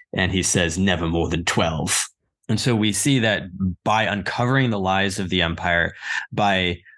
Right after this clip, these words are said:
recognizing that this control is both here to stay and is going to tighten, that's what makes people recognize the pure idea of freedom that Nemik talks about in his manifesto. He says, again, he says, "Freedom is a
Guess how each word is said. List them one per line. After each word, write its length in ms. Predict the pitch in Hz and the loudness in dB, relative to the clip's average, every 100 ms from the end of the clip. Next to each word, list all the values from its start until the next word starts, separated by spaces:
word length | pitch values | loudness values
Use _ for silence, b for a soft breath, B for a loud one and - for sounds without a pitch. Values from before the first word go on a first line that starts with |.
| - | -2
recognizing 840 | 110 123 123 107 101 98 92 90 85 | -2 0 0 0 0 0 -2 -2 0
that 260 | 85 98 | 0 0
this 160 | 101 95 | -2 0
control 800 | 107 90 - 101 98 92 87 - | -2 -2 -2 0 0 0 -4 -4
is 720 | 92 92 90 87 80 - - _ _ | 0 2 2 0 0 -4 -6 _ _
both 160 | 120 107 | -2 -2
here 220 | - 131 | 0 0
to 100 | 127 | 0
stay 480 | 113 - 110 98 90 | -2 0 2 2 0
and 220 | - 117 120 | 0 2 2
is 120 | 101 | 0
going 240 | 107 104 | 0 0
to 80 | 92 | -2
tighten, 640 | 78 - 95 90 85 90 - _ _ - B B _ _ _ 107 | -4 -2 0 0 0 -2 -4 _ _ -20 B B _ _ _ -4
that's 420 | 113 113 110 - | 0 0 0 0
what 220 | 107 95 92 | 0 -2 -2
makes 260 | 107 98 - | 0 0 0
people 480 | - 107 101 92 85 | 0 0 2 0 0
recognize 920 | 98 101 107 92 90 90 87 80 - - _ - | -2 0 0 0 0 2 0 0 -4 -8 _ -4
the 500 | 107 98 90 87 - _ _ | 0 2 2 0 -4 _ _
pure 460 | - 135 127 117 95 | -2 0 2 0 0
idea 460 | 92 90 95 95 | -2 0 0 2
of 160 | 82 90 | 0 -2
freedom 640 | - 117 113 87 82 78 - _ _ - | 0 2 2 2 -2 -6 -10 _ _ -2
that 140 | 87 | 2
Nemik 300 | 101 95 90 | 2 2 0
talks 260 | - 87 - | 0 -2 0
about 240 | 87 85 | 0 0
in 80 | 82 | 0
his 160 | 80 - | -2 0
manifesto. 840 | 87 - 87 90 - 85 - - _ | -2 0 0 0 0 -2 -2 -4 _
He 120 | 117 | -2
says, 280 | 104 107 - | 0 0 0
again, 260 | - 107 92 | 0 0 2
he 120 | 101 | 0
says, 200 | 101 98 | 0 0
"Freedom 400 | - 120 117 110 | 0 2 2 0
is 140 | |
a 60 | 92 | -2